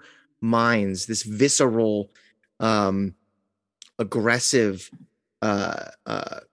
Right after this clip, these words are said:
I always say, you know, the band listening to you by, by singing and performing at you kind of motif versus the, a little bit more mature, introspective, um, more dynamic, um, from a intellectual and emotional standpoint, maybe,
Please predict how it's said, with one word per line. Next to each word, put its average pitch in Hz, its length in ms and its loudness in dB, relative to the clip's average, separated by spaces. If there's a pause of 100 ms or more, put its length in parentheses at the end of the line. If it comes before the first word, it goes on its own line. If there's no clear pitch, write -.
(920)
I 131 80 2
always 123 200 2
say, 123 160 2 (140)
you 113 140 0
know, 104 60 0
the 110 80 -2
band 113 580 2
listening 123 360 0
to 123 140 -2
you 113 80 2
by, 110 160 -4 (160)
by 110 100 -2
singing 113 420 0
and 107 120 -2
performing 110 380 -2
at 107 200 0
you 110 120 -2
kind 113 220 0
of 98 120 -2
motif 113 440 0 (380)
versus 120 380 2
the, 113 100 -2
a - 60 -6
little 120 220 0
bit 117 60 -4
more 120 140 4
mature, 117 380 0
introspective, 117 920 0 (540)
um, 104 520 0
more 120 200 2
dynamic, 113 880 0 (120)
um, 107 420 0
from 110 240 -2
a 107 320 0 (560)
intellectual 175 880 0
and 127 120 0
emotional 131 400 2
standpoint, 180 500 -2
maybe, 180 420 0